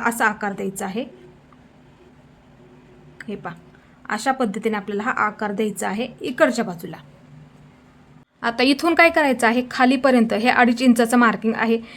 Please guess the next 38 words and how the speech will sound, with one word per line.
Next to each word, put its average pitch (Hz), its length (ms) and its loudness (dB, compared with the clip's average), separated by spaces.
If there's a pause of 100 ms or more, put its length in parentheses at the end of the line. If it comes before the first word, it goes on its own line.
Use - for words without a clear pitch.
(280)
तेच 277 280 2
खालीपर्यंत 226 560 4
आपल्याला 214 280 2
करून 226 380 6
घ्यायचं 220 320 0
आहे. 190 160 -4
हे 220 80 -2
पहा, - 160 2
अशा 233 220 0
पद्धतीने 165 480 -10 (1500)
हे 226 60 -4
मार्किंग 240 360 4
करून 277 280 6
घेतलं. 277 340 2 (380)
आता 208 180 -2
इथून 285 320 2
हा 285 140 4
गळा 277 260 6
किती 277 360 -2
तयार 277 220 2
आहे, 226 180 0
तो 247 180 -4
फक्त 254 280 -4
लक्षात 233 280 2
ठेवायचा 208 420 -4
आहे, - 100 -2
आपला 214 220 -2
गळा 196 220 -2 (320)
किती 302 180 2 (100)
तयार 180 220 -2
आहे. 180 180 -8 (260)
आता 220 200 2
इथे 262 280 2
काय 320 160 2
करणार 269 320 2
आहे, 226 200 2 (140)
इथून 226 280 0
सुरुवात 233 280 -2